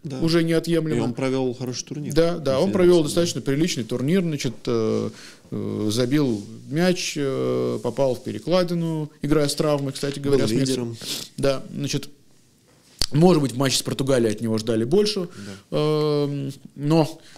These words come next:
Speaker 2: в общем и целом, он абсолютно органичная и неотъемлемая уже, можно сказать, часть этой сборной.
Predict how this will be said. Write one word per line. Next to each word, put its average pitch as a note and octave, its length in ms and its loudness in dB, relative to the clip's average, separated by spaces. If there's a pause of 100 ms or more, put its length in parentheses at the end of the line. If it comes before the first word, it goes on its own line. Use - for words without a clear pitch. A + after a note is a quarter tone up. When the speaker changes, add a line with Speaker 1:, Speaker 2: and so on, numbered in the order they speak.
(180)
Speaker 2:
в D3+ 80 4
общем E3+ 280 2
и D#3 40 2
целом, A#3 400 4
он F#3+ 240 4 (1120)
абсолютно D#3+ 560 4
органичная E3 840 2 (300)
и C3+ 760 2
неотъемлемая D#3+ 800 2
уже, D#3 240 2
можно D3+ 220 0
сказать, C3+ 280 -2
часть C#3+ 300 0
этой B2 180 0
сборной. A2 380 -2